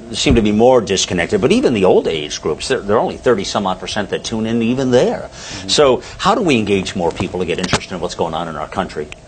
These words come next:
Speaker 2: That's a great question. Um, <clears throat> I think what we've seen was a tr-, has been a transition in how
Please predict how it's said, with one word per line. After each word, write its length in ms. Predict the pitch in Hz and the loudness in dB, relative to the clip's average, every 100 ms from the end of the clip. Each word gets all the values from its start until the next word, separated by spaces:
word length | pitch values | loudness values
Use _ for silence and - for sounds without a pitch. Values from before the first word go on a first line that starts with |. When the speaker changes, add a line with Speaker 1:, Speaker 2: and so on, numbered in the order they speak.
| - | -2
Speaker 2:
That's 180 | - - | -2 2
a 20 | |
great 240 | 123 117 | 2 2
question. 560 | - 147 117 - 117 98 - 135 | 0 0 0 -2 -8 -8 -14 -8
Um, 420 | 110 104 98 101 - - | -4 -4 -6 -10 -18 -20
<clears throat> 180 | - - 247 180 123 - - - | -10 -2 0 0 -4 -16 -12 -2
I 60 | 127 | 0
think 260 | 185 202 - - - - - | 2 0 -6 -18 -20 -20 -2
what 180 | 127 127 | 2 4
we've 160 | 123 | 4
seen 300 | - 147 135 | 2 2 2
was 220 | 123 110 104 | 2 0 -2
a 40 | |
tr-, 140 | 101 | -6
has 340 | - 135 113 117 | -4 -2 -2 -4
been 280 | - 135 113 | -6 -4 -4
a 40 | |
transition 680 | - 131 113 107 123 - 117 | -4 -4 -2 0 0 0 -4
in 160 | 104 101 | -4 -4
how 580 | - 117 117 117 110 | -2 2 6 4 4